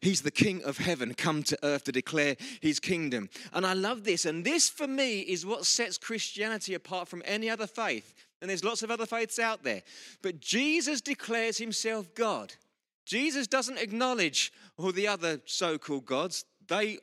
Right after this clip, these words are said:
all acknowledge him. But Jesus declares himself God. And he says it here in John eight and fifty-eight. He says, "Before Abraham was born, I am."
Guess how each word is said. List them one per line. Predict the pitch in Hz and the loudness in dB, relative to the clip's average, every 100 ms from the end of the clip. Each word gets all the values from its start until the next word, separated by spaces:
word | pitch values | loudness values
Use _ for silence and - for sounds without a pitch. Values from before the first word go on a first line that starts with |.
| _ _ _ | _ _ _
all | - 240 202 | 0 2 2
acknowledge | 165 175 160 - | 0 0 0 0
him. | 240 185 214 _ - _ _ | 0 0 -4 _ -20 _ _
But | - | -8
Jesus | 131 - 247 269 220 | -4 0 0 0 -4
declares | 180 180 196 202 | -6 -4 -2 -2
himself | 185 180 - 196 165 | -4 -4 -2 -2 -2
God. | - 233 196 262 269 | 0 0 0 -4 -2
And | 196 | 0
he | |
says | 208 233 196 | 2 0 0
it | |
here | 180 214 220 | 2 2 2
in | 208 | 0
John | 175 175 233 220 - | 0 -2 -2 -4 -4
eight | 202 - | -4 -2
and | 190 | -6
fifty-eight. | 165 - 240 - 185 131 95 - 262 | -4 -2 -2 -2 -2 0 -2 -8 -12
He | 208 | -4
says, | 190 208 190 | 0 2 0
"Before | 185 185 - 220 277 302 277 - | -2 -4 0 0 2 0 -2 -2
Abraham | 233 233 214 160 202 202 | -2 -2 -4 -2 -4 -4
was | 185 151 | -6 -6
born, | 127 202 185 127 143 202 - _ _ _ _ - | -4 -2 0 -2 -4 -10 -14 _ _ _ _ -4
I | 135 | -2
am." | 123 123 95 | 0 -2 -4